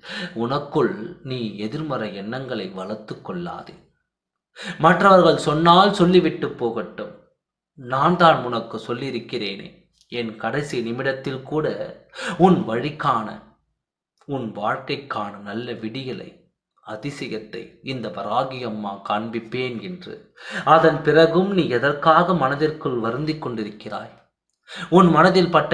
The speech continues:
எண்ணங்களையும் ஆசைகளையும் நீ வளர்த்துக் கொள்வதற்கு உன் முயற்சியையும்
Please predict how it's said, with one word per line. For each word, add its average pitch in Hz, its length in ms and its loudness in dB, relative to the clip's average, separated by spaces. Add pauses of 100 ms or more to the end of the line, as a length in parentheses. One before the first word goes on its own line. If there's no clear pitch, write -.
(100)
எண்ணங்களையும் 156 800 2
ஆசைகளையும் 151 720 2
நீ 139 120 0
வளர்த்துக் 123 440 -2
கொள்வதற்கு 131 640 -2 (1200)
உன் 131 260 -2
முயற்சியையும் 127 880 -4